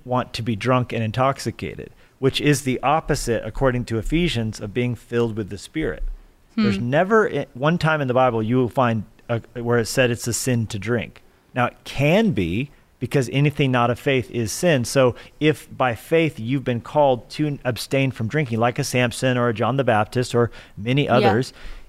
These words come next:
Speaker 1: then you have to, by faith, uh, obey your conscience, and then it would become sin to drink. But
Speaker 2: Yeah.
Speaker 1: being drunk is put in Ephesians as the exact opposite of being filled with the Spirit.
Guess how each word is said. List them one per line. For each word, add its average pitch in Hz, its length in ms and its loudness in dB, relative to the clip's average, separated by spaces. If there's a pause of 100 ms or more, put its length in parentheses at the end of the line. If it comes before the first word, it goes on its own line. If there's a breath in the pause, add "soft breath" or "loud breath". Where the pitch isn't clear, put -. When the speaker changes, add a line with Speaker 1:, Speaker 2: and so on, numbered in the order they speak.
(120)
Speaker 1:
then 135 220 0
you 143 220 2
have 151 240 2
to, 123 80 -4
by 110 160 2
faith, 151 420 2 (140)
uh, 127 180 2
obey 127 220 2
your 110 100 0
conscience, 156 640 0
and 117 260 -4
then 143 220 2
it 120 80 -4
would 113 120 -4
become 147 340 -2
sin 113 260 -4 (140)
to 113 80 -8
drink. 92 340 -8 (120)
But 160 360 2 (100)
Speaker 2:
Yeah. 196 180 -4 (580)
Speaker 1:
being 131 260 2
drunk 147 560 2
is 156 320 2 (240)
put 180 300 2 (180)
in 135 140 0
Ephesians 127 580 -2
as 123 220 0
the 117 120 0
exact 139 400 -2
opposite 127 440 -2
of 95 80 -6
being 117 180 -4
filled 117 200 -4
with 98 100 -6
the 95 40 -12
Spirit. 123 400 -8